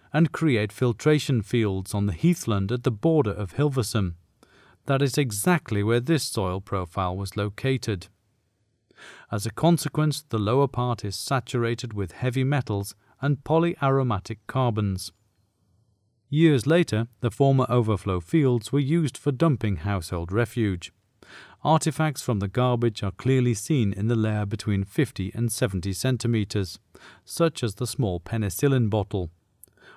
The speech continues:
When the railway reached Hilversum, it grew very quickly.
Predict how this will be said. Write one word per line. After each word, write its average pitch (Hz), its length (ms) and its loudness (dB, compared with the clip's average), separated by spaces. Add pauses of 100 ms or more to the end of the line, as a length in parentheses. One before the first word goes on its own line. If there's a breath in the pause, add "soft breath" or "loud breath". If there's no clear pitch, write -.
(120)
When 139 160 2
the 135 100 4
railway 175 420 4
reached 107 380 -2
Hilversum, 113 520 0 (140)
it 127 160 -6
grew 147 240 2
very 104 260 0
quickly. 104 520 0